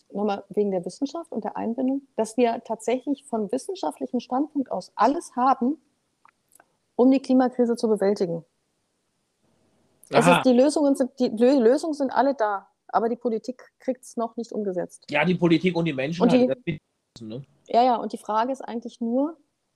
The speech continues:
Speaker 1: wie schnell schaffen wir die ganzen Sachen, die wir eigentlich wissen, umzusetzen, um einen möglichst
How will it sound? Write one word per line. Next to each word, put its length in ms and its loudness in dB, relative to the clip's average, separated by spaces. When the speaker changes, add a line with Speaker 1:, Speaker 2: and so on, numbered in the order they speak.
Speaker 1:
wie 360 0
schnell 560 0
schaffen 440 -4
wir 120 0
die 140 -6
ganzen 720 -6
Sachen, 500 -2
die 100 0
wir 120 -4
eigentlich 360 -8
wissen, 220 -4
umzusetzen, 1040 0
um 220 2
einen 520 0
möglichst 880 0